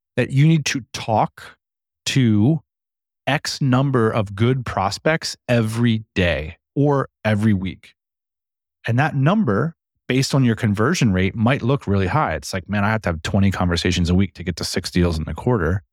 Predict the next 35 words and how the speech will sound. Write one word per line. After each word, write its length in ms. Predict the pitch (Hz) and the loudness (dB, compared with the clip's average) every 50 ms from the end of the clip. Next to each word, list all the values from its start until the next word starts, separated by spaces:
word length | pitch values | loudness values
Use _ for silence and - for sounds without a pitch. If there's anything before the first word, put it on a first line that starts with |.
| _ _ _ _ _ _ _ _ _ _ _ - | _ _ _ _ _ _ _ _ _ _ _ 0
Now 240 | 107 113 117 139 139 | 2 2 4 4 2
I'm 80 | 131 | 0
scratching 340 | - - 123 110 - - - | 0 0 -2 -2 0 0 0
my 80 | 101 98 | 2 2
head 180 | 101 143 143 | 2 0 0
thinking, 220 | 113 107 - 101 90 | -2 -2 -2 -2 0
"How 160 | 90 98 95 | 0 0 2
am 80 | 95 | 2
I 80 | 92 92 | 2 2
gonna 160 | 92 92 92 | 4 2 2
get 240 | 92 107 143 180 - | 2 0 -2 -2 -2
there?" 240 | - - - - - | -4 -4 -4 -6 -4
And 160 | - 117 113 | -2 -2 0
that's 300 | 113 131 147 170 - - | 0 0 0 -2 -4 -6
the 80 | - 160 | -10 -10
kind 240 | - - 135 131 127 | -6 -6 -4 -4 -4
of 100 | 120 - | -4 -4
productive 440 | - 117 110 107 104 - - 104 98 | -4 -2 -2 -2 0 -2 -4 -4 -4
conversation 720 | - - 107 98 98 95 - - 107 104 104 - - 95 | -4 -4 -2 -2 -2 -2 -2 0 0 0 0 0 0 0
you 180 | 92 95 98 101 | 2 2 4 4
wanna 180 | 98 92 92 | 4 2 2
have 440 | 95 98 95 92 92 92 90 87 - _ _ _ _ _ _ _ _ _ | 0 0 0 0 0 0 -2 -4 -8 _ _ _ _ _ _ _ _ _
with 220 | 107 107 - - | -2 -2 0 0
your 80 | 101 90 | -2 -2
team 300 | - - 113 110 104 98 | 0 2 2 4 4 4
member. 200 | 90 85 82 87 | 4 2 2 2
You 140 | 92 107 120 | 2 4 4
wanna 220 | 127 127 123 117 | 4 2 2 0
help 260 | 117 117 113 - - - | 0 -2 -4 -4 -6 -4
to 220 | - - 107 - | -2 -2 -2 0
identify 640 | 107 104 95 - 104 101 110 113 - 117 107 101 101 | -2 -2 0 0 2 2 2 0 0 0 -2 -2 -2
key 300 | - - - 123 127 117 | -4 -4 -2 0 2 2
habits 580 | 110 101 95 87 85 82 - - - - - - _ _ _ _ _ _ _ _ | 2 2 0 0 -2 -4 -6 -8 -12 -12 -14 -16 _ _ _ _ _ _ _ _
that 160 | 110 104 - | -2 -2 -2
you 240 | - 104 104 117 113 | 0 2 2 2 2